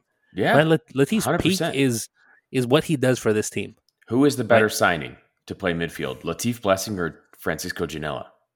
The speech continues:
Speaker 2: Yeah. Or Latif
Speaker 1: Blessing,
Speaker 2: versus even
Speaker 1: obviously,
Speaker 2: Sifu,
Speaker 1: right?
Speaker 2: right?
Speaker 1: Yeah.
Speaker 2: Like, Latif, Latif, as, you know, the only person that you can say is probably is better than him is Atuesta.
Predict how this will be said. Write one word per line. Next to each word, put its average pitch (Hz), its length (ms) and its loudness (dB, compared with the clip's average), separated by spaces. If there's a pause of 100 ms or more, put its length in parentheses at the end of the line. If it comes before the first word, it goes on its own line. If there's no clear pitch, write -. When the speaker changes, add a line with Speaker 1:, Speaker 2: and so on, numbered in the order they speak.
(680)
Speaker 2:
Yeah. 110 260 -2 (960)
Or 101 120 -6
Latif 107 360 -2
Speaker 1:
Blessing, 123 120 6
Speaker 2:
versus 123 260 2
even 101 120 2
Speaker 1:
obviously, 135 320 4
Speaker 2:
Sifu, 127 280 0
Speaker 1:
right? 80 140 -10
Speaker 2:
right? 127 240 -4 (480)
Speaker 1:
Yeah. 87 240 -4
Speaker 2:
Like, 120 160 -2
Latif, 143 480 -10 (380)
Latif, 147 480 -4
as, 120 280 2
you 127 60 0
know, 127 80 0
the 117 40 -4
only 147 220 2
person 143 360 4
that 120 140 0
you 117 220 -4
can 117 240 -2
say 127 160 2
is 120 100 0
probably 120 280 0
is 113 100 -4
better 107 240 2
than 127 120 0
him 139 140 0
is 113 160 -4
Atuesta. 123 540 -4